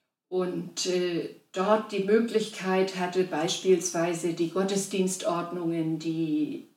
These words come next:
in Deutschland und im deutschsprachigen Sprachraum als Grundordnung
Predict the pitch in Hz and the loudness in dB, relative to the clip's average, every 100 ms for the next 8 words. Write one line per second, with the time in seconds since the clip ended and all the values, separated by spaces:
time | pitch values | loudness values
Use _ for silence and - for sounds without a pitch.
0 | _ 151 156 180 196 - 180 175 156 156 | _ -10 -4 -2 -2 -2 -4 -4 -6 -4
1 | 147 156 156 - - 156 160 160 165 151 | -6 -4 -6 -8 -10 -12 -10 -10 -10 -12
2 | - _ _ _ _ _ _ _ _ _ | -14 _ _ _ _ _ _ _ _ _
3 | - - 175 214 233 208 190 185 170 170 | -20 -6 2 2 2 -2 0 0 0 0
4 | 165 139 - - 156 151 - 196 254 262 | 0 -2 -10 -10 -8 -6 -4 4 8 8
5 | - 196 190 190 185 175 170 160 160 | 6 2 2 0 -6 -4 -4 -4 -6